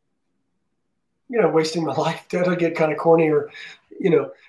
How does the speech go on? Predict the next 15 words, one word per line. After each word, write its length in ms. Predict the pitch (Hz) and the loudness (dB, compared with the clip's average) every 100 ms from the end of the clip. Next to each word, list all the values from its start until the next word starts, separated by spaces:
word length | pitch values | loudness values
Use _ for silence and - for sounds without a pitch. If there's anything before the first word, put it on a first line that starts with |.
| - | 0
but 100 | 185 | 6
I, 220 | 196 196 | 6 6
I 40 | 196 | 2
feel 280 | - 226 214 | 2 8 10
like 220 | 202 202 | 10 6
I 160 | 196 | 4
would, 280 | 190 214 226 254 214 | 4 0 -2 -8 -4
I, 60 | |
I, 320 | 208 202 190 - | -4 -2 -4 -4
I 60 | 208 | -6
stay 220 | - 240 | -2 0
motivated. 680 | 202 190 208 190 185 175 170 | 4 6 6 6 6 4 2
I 100 | - | 2
don't, 360 | 175 190 190 - | 2 2 0 0
um, 540 | 175 160 151 139 139 | 4 4 4 -4 -14